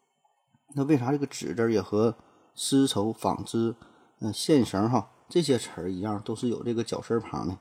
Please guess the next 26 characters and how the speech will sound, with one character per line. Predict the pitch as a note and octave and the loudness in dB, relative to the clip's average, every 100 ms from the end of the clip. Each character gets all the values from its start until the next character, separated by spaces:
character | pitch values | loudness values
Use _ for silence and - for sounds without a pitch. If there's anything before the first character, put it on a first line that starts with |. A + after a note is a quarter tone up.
| _ _ _ _ | _ _ _ _
那 | - | -6
最 | A2+ C#3 | 2 2
早 | A2+ | 2
呢， | F2+ F#2 | -2 -4
就 | G2+ | -4
是 | G2 | -4
因 | G2+ | -2
为 | E2+ | -2
这 | F#2+ | -4
个 | F#2 | -8
“纸” | - - D2+ | -8 -10 -2
这 | G2+ | -2
个 | F2+ | -2
字 | F#2+ | -6
儿， | F#2 - - _ | -8 -12 -20 _
代 | - C3 | -2 0
表 | G#2 - | 0 -4
着 | F#2 | -6
就 | G2 | -8
是 | F#2 G2 | -4 -2
那 | G2+ | -2
些 | - F#2+ | -2 -6
用 | A#2+ A2+ | 0 2
于 | G2+ G2+ | 2 0
书 | - A2+ | -2 -2
写 | A2 G2 | -2 -4